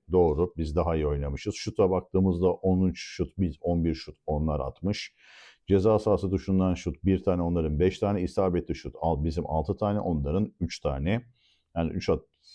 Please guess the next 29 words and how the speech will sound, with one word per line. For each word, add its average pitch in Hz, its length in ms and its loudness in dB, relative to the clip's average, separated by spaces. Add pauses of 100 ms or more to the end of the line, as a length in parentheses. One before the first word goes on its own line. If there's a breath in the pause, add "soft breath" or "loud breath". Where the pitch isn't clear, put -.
(200 loud breath)
vuruşta 80 420 -2
bir 98 160 2
gol 98 160 4
elde 95 240 2
etmişler. 98 460 0
Biz 87 160 -4
altı 87 280 0
vuruşta 82 500 0
dört 92 300 0
gol 95 280 4
elde 85 440 2
etmişiz. 87 560 -2
Dört 90 240 4
offside'da, 73 500 -2
bir 87 180 0
offside'da 73 680 0 (480 soft breath)
onların 95 680 4
lehine. 87 1000 2
Sarı 92 340 -2
kartlarda 80 540 -2
da 69 160 -2
biz 95 180 0
üstünüz. 90 560 -2
Top 95 220 0
kapma 78 360 -2
başarısı, 73 460 -4
uzaklaştırma, 73 720 -4
şudur 80 340 -2
budur 71 200 -4